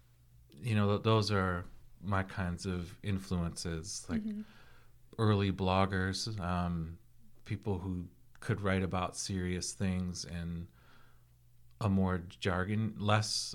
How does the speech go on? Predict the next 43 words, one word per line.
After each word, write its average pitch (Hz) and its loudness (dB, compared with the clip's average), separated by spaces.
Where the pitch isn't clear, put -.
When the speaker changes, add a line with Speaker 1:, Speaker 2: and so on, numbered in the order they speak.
Speaker 1:
I 127 -4
don't 113 0
know, 95 2
a 92 2
more 95 4
slangy 101 2
voice, 104 -2
or 85 -2
I 90 -8
think, 92 -4
uh, - -16
um, 85 -4
I 143 2
don't 131 6
know, 98 6
that 98 4
you 101 2
could 95 -6
just, 98 -2
there 107 2
was 104 2
something 117 0
about 101 2
early 98 4
blogging 90 0
too 92 0
that 73 -2
had 87 -4
an 82 -4
edge 87 -4
to 101 -2
it, - -4
um, 85 -2
that 98 2
I 92 2
really 90 2
appreciated, 78 -6
that 82 -4
you 92 -2
could 85 -6
write 92 2
about 82 -4
smart, 92 0